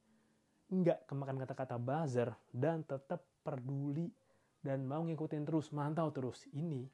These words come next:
pemerintah kita dua ribu dua puluh empat nanti jalannya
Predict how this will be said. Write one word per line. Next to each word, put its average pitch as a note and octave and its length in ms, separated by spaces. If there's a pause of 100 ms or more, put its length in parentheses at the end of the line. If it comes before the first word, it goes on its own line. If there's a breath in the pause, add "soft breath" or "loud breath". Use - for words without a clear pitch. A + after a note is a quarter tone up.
(100)
pemerintah A#2 560
kita A2+ 400
dua A#2+ 240
ribu B2+ 80
dua C#3 160
puluh - 0
empat C3+ 160
nanti D#3 400 (720 soft breath)
jalannya A2+ 560